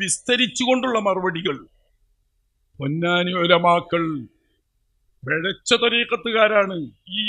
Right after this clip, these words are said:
കൊണ്ടോട്ടിക്കാര്, അത് ഷിയ വിഭാഗത്തിലെ ഒരു ഉപവിഭാഗമാണ് എന്ന്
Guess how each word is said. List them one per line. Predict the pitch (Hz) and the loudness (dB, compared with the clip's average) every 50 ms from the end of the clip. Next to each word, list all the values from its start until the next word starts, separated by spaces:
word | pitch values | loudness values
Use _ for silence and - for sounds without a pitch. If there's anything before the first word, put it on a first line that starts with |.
| 208 - | -6 -6
കൊണ്ടോട്ടിക്കാര്, | 185 190 190 196 208 190 151 190 175 135 - 170 160 156 143 139 107 92 _ _ _ _ _ _ _ _ _ _ _ _ _ _ _ _ _ _ _ _ _ _ _ - 165 | -8 -4 0 0 0 0 0 -2 -4 -2 0 0 0 0 -2 -4 -8 -12 _ _ _ _ _ _ _ _ _ _ _ _ _ _ _ _ _ _ _ _ _ _ _ -4 -2
അത് | 175 202 170 - - | -2 -2 -4 -6 -8
ഷിയ | - 180 202 226 247 262 269 269 269 | -8 -8 -2 0 2 2 4 2 2
വിഭാഗത്തിലെ | 247 233 240 233 220 214 220 226 - 226 208 208 208 | 2 2 0 2 2 0 -4 -4 -4 -2 2 2 4
ഒരു | 208 202 185 165 | 4 2 0 0
ഉപവിഭാഗമാണ് | - 220 226 240 254 226 240 233 226 202 220 208 202 196 185 180 180 165 139 107 - _ _ _ _ _ _ _ _ _ _ _ - 127 143 160 175 | 0 0 0 0 2 2 4 4 4 4 2 0 2 0 0 0 -2 -6 -8 -10 -12 _ _ _ _ _ _ _ _ _ _ _ -12 -6 -4 -2 -2
എന്ന് | 175 190 208 214 220 233 240 | -2 -4 -6 -6 -6 -6 -6